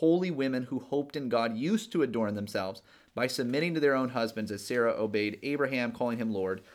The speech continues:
And you are her children if you do good and do not fear anything that is frightening." Notice this is a different context. It's not in the context of teaching in the church,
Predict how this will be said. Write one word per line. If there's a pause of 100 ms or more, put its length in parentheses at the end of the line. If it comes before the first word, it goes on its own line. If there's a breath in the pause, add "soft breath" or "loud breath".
(160 soft breath)
And
you
are
her
children
if
you
do
good (260 soft breath)
and
do
not
fear
anything
that
is
frightening." (180 loud breath)
Notice
this
is
a
different
context. (260 soft breath)
It's
not
in
the
context
of
teaching
in
the
church,